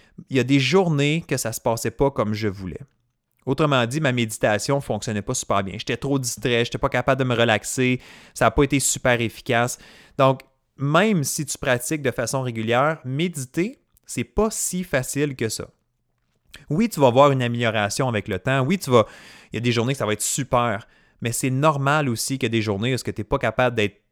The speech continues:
concentré ou relax pendant plus que cinq, dix, quinze, vingt secondes.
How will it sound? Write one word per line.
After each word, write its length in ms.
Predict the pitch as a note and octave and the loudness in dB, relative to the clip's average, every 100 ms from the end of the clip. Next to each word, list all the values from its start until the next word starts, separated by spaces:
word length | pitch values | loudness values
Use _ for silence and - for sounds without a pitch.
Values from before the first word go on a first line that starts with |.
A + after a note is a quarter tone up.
| - | -10
concentré 760 | - C3 A#2 A2+ G2 - B2+ B2+ | -2 0 0 -2 -4 -4 -2 0
ou 100 | A2+ | 0
relax 520 | G#2+ G2+ A2 C3+ - | 0 2 2 0 -6
pendant 520 | - G2 G2+ G#2+ G#2 | -2 0 0 0 -2
plus 320 | G#2 B2 B2 | -2 -4 -4
que 320 | - G#2 G2 G2 | -2 -2 0 -2
cinq, 360 | - A#2+ B2 | -4 -4 -4
dix, 260 | G#2 A#2 A#2 | -4 -4 -4
quinze, 320 | - A2 G#2 | -4 -4 -4
vingt 140 | G2+ G#2 | -6 -6
secondes. 380 | F#2 D#2+ F2+ | -8 -10 -14